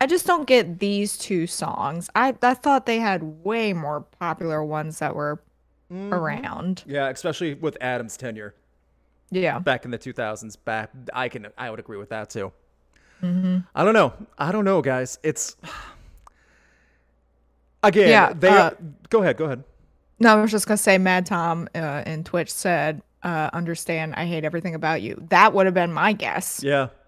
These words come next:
Speaker 2: I mean, that's, like, talk about putting them on the map too.
Speaker 1: Yeah.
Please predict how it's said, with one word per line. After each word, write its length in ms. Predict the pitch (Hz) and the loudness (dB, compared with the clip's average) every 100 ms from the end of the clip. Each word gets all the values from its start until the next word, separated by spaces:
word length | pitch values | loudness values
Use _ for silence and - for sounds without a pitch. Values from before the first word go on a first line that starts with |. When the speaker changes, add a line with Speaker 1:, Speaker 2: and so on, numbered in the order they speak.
| _ _ | _ _
Speaker 2:
I 100 | 160 | -4
mean, 120 | 156 143 | -2 2
that's, 280 | 160 - - | 0 0 -6
like, 320 | 156 143 - - | -4 -4 -6 -4
talk 200 | 180 185 | -2 0
about 160 | 156 | 0
putting 120 | 165 135 | 0 -2
them 100 | 135 | -4
on 80 | |
the 60 | 110 | -2
map 340 | 131 131 104 | -2 -2 -4
too. 320 | - 135 98 - _ _ _ _ _ _ _ | -8 -6 -8 -14 _ _ _ _ _ _ _
Speaker 1:
Yeah. 380 | 180 208 - | 2 4 4